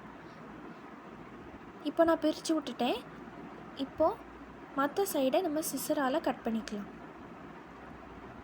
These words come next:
இந்த துணி வந்து கொஞ்சம் சொர சொரன்னு இருக்கும். அதுதான் அந்த கேன்வாஸ் போர்டுக்கு கரெக்டா இருக்கும். அப்படியே கேன்வாஸ் போர்டு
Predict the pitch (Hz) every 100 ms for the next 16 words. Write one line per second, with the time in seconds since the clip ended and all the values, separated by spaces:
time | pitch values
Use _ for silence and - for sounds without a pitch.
0 | - - - - - - - 359 415 440
1 | 427 - - - - - - - - -
2 | 311 302 311 285 262 311 - - - -
3 | - - 294 311 349 302 277 285 294 302
4 | 269 233 339 - - 254 285 311 359 294
5 | 269 262 254 269 285 - 254 247 294 392
6 | 285 233 - 247 226 208 330 453 - -
7 | - - - 247 - 302 330 339 - 277
8 | 262 277 294 277 262